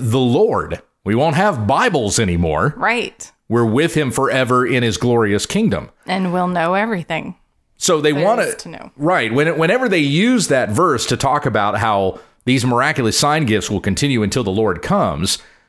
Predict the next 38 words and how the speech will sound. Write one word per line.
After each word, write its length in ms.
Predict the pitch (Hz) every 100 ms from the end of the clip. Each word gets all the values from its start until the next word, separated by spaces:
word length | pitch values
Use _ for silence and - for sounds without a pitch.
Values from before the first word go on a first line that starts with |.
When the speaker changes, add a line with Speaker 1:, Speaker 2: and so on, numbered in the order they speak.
| _
Speaker 1:
they 80 | 127
seem 160 | 165 262
to 180 | 156 -
only 360 | 196 302 269
focus 480 | 175 196 214 156 -
on 140 | 131 104
the 60 |
tongues 440 | - 175 233 208 -
part. 460 | 95 78 - - - _
Speaker 2:
Yeah. 340 | 262 185 - - _ _ _
Speaker 1:
<laughs> 40 | - 571 622 640 - - - - - - - - - _ -
Speaker 2:
There's 280 | - - -
Speaker 1:
The 80 |
Speaker 2:
other 180 | 247 254
gifts 400 | 208 220 190 -
out 180 | 170 165
there. 80 | 131
Speaker 1:
Right. 220 | 269 170
There's 220 | 131 127
other 220 | 190 202
spiritual 460 | - 175 175 175 127
Speaker 2:
Lots. 100 | 110
Speaker 1:
gifts. 480 | 220 101 - - -
Speaker 2:
Lots 0 |
of 100 | -
Speaker 1:
Yes. 420 | 156 139 85 -
Speaker 2:
gifts. 260 | - - -
Speaker 1:
And 120 | 139
I 180 | 156 196
absolutely 600 | 165 147 156 165 285 202
affirm, 380 | 113 127 87 76
even 240 | 113 143
as 160 | 131 120
a 40 |
cessationist, 840 | 113 123 190 254 - 180 113 - - _ _ _ _
that 400 | 117 123 104 - -
spiritual 540 | - - 143 175 139 101
gifts 540 | 110 151 - -